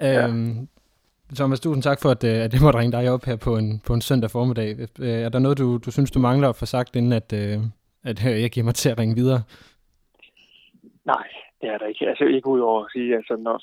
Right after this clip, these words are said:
Speaker 1: når alt kommer til alt, så er det kun fodbold, det her. Og, og, og, og jo, altså,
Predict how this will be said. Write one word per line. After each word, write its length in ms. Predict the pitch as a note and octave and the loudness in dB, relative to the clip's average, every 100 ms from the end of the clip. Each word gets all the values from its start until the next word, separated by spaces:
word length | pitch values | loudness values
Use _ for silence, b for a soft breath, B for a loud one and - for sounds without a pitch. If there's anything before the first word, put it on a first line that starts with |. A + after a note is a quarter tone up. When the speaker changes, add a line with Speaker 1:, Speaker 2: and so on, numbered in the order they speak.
| - - | -12 0
Speaker 1:
når 80 | B2 | 4
alt 160 | C3 | 4
kommer 200 | - A#2+ | 4 -4
til 120 | A2 A#2+ | -2 -4
alt, 160 | A#2 | -2
så 60 | A#2 | -2
er 80 | A2 | -4
det 100 | - | -6
kun 160 | A2+ - | -12 -8
fodbold, 280 | A#2 G#2 | -6 -6
det 80 | A2 | -8
her. 140 | A2+ A#2 _ - - | -6 -8 _ -14 -6
Og, 240 | A#2+ - - | -4 -4 -4
og, 320 | A2 - - | -4 -6 -8
og, 220 | A2+ - | -6 -4
og 160 | - A#2+ | -2 -2
jo, 500 | A#2+ C#3 C3+ B2 - | -4 -6 -6 -6 -8
altså, 260 | - A#2+ | -8 -8